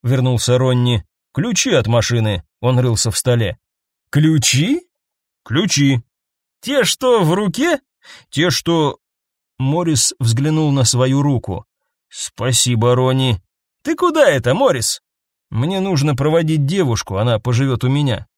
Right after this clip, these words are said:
«Вторая за сутки? Даже я так не могу!» Ронни заржал. Моррис сделал вид, что не слышал. «Только у меня очень маленькая квартира», подошел он к Саманте, «и в ней лишь одна кровать».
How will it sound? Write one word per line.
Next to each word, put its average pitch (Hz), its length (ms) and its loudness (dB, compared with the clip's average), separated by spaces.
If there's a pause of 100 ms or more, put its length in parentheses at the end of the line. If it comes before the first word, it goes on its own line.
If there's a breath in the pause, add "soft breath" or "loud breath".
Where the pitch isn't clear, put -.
(320)
«Вторая 262 680 2
за 185 220 2
сутки? 233 600 -2 (120)
Даже 196 400 0
я 294 260 2
так - 200 -4
не 285 120 -4
могу!» 196 460 0 (200)
Ронни 185 460 -2
заржал. 117 680 0 (180)
Моррис 185 480 0
сделал 139 480 0
вид, 143 320 -2
что - 200 -4
не 127 120 0
слышал. 123 520 -4 (580)
«Только 175 260 -6
у 190 80 -2
меня 190 320 0
очень 180 300 -2
маленькая 147 560 -2
квартира», 165 680 -2 (160)
подошел 117 420 0
он 104 140 -2
к - 60 -8
Саманте, 107 600 0 (360 loud breath)
«и 160 140 -2
в 139 100 -2
ней 214 280 -4
лишь 180 240 -2
одна 147 320 0
кровать». 113 540 -2